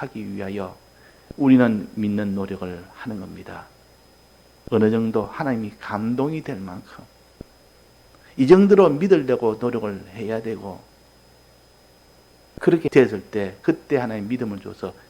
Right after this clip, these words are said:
믿어집니다. 믿어지면, 진실로 믿어지면 몸과 소유와 생명을 아낌없이 다 드리고 행하는 이 사람이 반드시 됩니다. 반드시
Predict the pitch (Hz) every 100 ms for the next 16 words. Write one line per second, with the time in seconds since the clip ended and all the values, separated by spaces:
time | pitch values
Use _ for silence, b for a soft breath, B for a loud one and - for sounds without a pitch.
0 | b 113 95 - 87 - - b b -
1 | 226 180 - 214 208 214 - 196 208 170
2 | 123 120 165 113 - 135 92 - _ _
3 | _ _ _ _ _ _ _ _ _ _
4 | _ _ _ _ _ _ _ - - 165
5 | 180 165 160 160 - 120 117 117 - -
6 | 113 107 101 98 - - - 139 110 107
7 | - 104 101 - 127 120 104 - _ _
8 | _ _ _ _ _ _ _ _ _ _
9 | _ _ _ _ _ _ _ - 127 107
10 | 107 101 95 117 175 - - 110 113 104
11 | - _ _ _ _ _ _ _ _ _
12 | _ _ _ _ _ - 123 160 240 233
13 | 196 90 190 - - 92 98 -